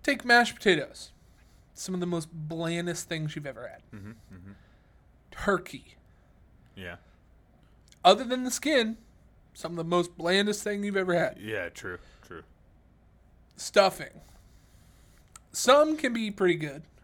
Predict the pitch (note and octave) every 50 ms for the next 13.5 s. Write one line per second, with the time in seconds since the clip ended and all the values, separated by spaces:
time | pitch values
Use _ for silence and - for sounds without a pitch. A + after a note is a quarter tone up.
0 | _ _ _ _ - - - - - - _ - G3+ A3 G#3+ G#3 G#3 F#3 D#3+ C3
1 | - - F#3+ A3 - F4+ G4 F#4+ F4 D#4+ C#4+ B3 B3 G#3+ - - - C4+ A#3 -
2 | - - - _ _ - - - - - - C#3+ A2+ F2 - - _ _ _ -
3 | D3+ D#3 D3 - - D#3 B2+ G#2 - - - _ _ - G3 G#3 G3 - - -
4 | E3 C#3+ C3 A#2 B2 C3+ C3 D3 C#3+ C#3 C#3 C#3 C3+ A#2+ G2+ - - - - -
5 | C#3 A#2 D#3 - D#3+ D3 - E3+ F3 D3+ E3 - A3+ A3 - - C#4+ D4 C4 -
6 | - - - - _ _ _ - _ _ - _ _ - - _ - - - A#3
7 | C4 A3+ - - D#4+ D#4 C#4+ B3+ A3+ A#3 A#3 A#3 A#3 A#3 A3+ A3 G#3+ A3 A3+ A3
8 | A3+ - D4+ G#3 G3+ G3 F3+ F#3 F#3+ G3 F#3 F3 F3+ F3+ - - F3+ F3+ F3+ F#3
9 | D#3+ D#3 E3 D#3+ F3 F3+ F3 E3+ E3+ D#3+ D#3+ F3+ G3 G#3 G3 G3+ F3+ D#3+ - D#3+
10 | D#3+ E3 D#3+ D#3+ D#3 D#3+ D#3 D#3 D#3 - D3+ - - - D3+ D3+ D#3+ E3+ E3+ D#3+
11 | D#3 D#3 D3+ D3 D3 - - - - - - - - _ - D#3+ D#3+ - - -
12 | - - F#3 F3+ F#3 G3 F#3+ F#3 F#3 F#3 G3+ F#3+ F#3+ G3 F#3+ - - - - _
13 | _ - C#3+ D3 C#3+ B2 G2+ F2+ E2